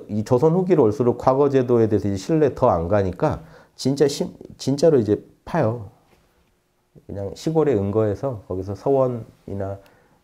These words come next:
자기 공부하는 정사 지어놓고 거기서 공부하면서 호학들 가르침.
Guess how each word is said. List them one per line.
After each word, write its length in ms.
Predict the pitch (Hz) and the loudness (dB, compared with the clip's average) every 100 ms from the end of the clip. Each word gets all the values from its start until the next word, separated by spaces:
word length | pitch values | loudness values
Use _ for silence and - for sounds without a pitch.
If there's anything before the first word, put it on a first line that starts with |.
| 92 87 | -16 -8
자기 260 | 98 98 | -4 -4
공부하는 560 | - 95 92 101 95 92 | -2 -2 0 0 0 -4
정사 400 | 95 92 101 92 | -4 -4 -2 -4
지어놓고 480 | - 95 90 87 87 | -4 -4 -4 -6 -6
거기서 220 | 92 90 | -6 -6
공부하면서 640 | - 92 92 92 92 87 | -6 -2 0 0 -2 -6
호학들 380 | 123 123 - 95 | -4 -4 -4 -8
가르침. 420 | 80 80 - - | -8 -12 -14 -20